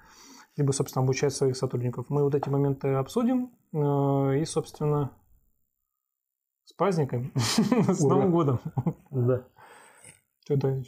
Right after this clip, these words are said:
Speaker 1: и тебе что-то есть сказать?
Speaker 2: Надо подумать.
Speaker 1: Ну, ты говори.
Speaker 2: Не, не подготовился. <laughs> Да, по поводу сотрудников.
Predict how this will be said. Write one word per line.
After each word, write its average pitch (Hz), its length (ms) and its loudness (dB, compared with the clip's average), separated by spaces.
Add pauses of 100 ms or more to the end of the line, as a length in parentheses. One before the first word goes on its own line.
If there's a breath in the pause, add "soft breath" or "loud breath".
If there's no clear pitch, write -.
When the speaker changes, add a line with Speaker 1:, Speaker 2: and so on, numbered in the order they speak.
(220)
Speaker 1:
и 143 200 0
тебе 135 280 -2
что-то 147 200 -4
есть 202 120 -2
сказать? 185 280 -2 (2500 soft breath)
Speaker 2:
Надо 123 320 -4
подумать. 127 440 -8 (200)
Speaker 1:
Ну, 190 120 -4
ты 202 100 -4
говори. 156 320 0
Speaker 2:
Не, 131 100 -8
не 139 160 -10
подготовился. 135 840 -8 (320)
<laughs> - 540 -2 (1120)
Да, 110 160 0
по 127 140 -4
поводу 151 340 0
сотрудников. 139 640 -2